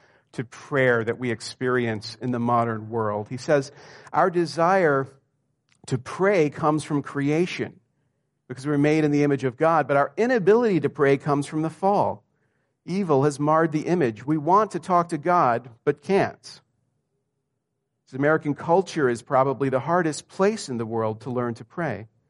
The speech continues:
We are so busy that when we slow down to pray, we find it uncomfortable. We prize accomplishments, production, but prayer is nothing but talking to God.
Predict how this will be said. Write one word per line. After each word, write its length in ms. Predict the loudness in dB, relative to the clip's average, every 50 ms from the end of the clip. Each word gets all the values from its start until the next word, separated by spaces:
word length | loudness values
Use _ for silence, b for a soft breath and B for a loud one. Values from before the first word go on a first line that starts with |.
| _ _ _ _ _ _ _ -6
We 100 | -2 -2
are 60 | -2
so 340 | -2 -2 0 2 4 4 2
busy 560 | 2 2 2 2 2 0 -2 -8 -8 -10 -16 _ _ _ _ _ _ _ _ _ _ -12
that 100 | -8 -4
when 160 | -2 0 0
we 100 | 0 0
slow 240 | -2 0 0 2 2
down 240 | 4 2 2 0 -2
to 100 | -4 -8
pray, 440 | -10 -12 -6 -2 0 2 2 2 0
we 160 | 0 -4 -6
find 380 | -6 -2 0 0 0 2 2
it 180 | 2 0 0 -2 -4
uncomfortable. 840 | -6 -6 -6 -6 -6 -6 -6 -6 -6 -8 -12 -14 -14 -14 -16 -18 -20 _ _ _ _ _ _ _ _ _ _ _ _
We 160 | -4 -2 -2 -2
prize 480 | -4 -2 0 2 2 2 2 0 -2
accomplishments, 1040 | -6 -8 -6 -4 0 0 0 2 0 -2 -4 -4 -6 -8 -8 -8 -8 -10 -14 -16 -18 _ _
production, 680 | -4 -4 -2 -2 -4 -6 -6 -8 -12 -14 -14 -16 -18 _ _ _ _ _ _ _ _ _ _ _ -14
but 160 | -14 -12 -12
prayer 480 | -10 -4 0 2 2 4 4 4 2 2
is 280 | 0 -4 -4 -4 -2
nothing 460 | 0 0 0 0 0 -2 -2 0 -2
but 200 | -2 -4 -6 -6
talking 420 | -4 0 0 0 0 -2 -4 -8 -8
to 100 | -8 -6
God. 520 | -2 -2 0 0 -2 -4 -6 -10 -16 -20